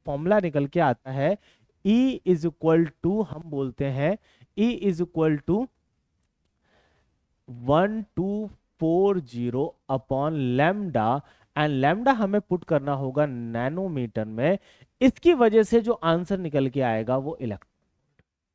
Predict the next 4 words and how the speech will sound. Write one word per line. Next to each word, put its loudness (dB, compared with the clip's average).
अगर 10
आपको, 4
हमारे 6
को -2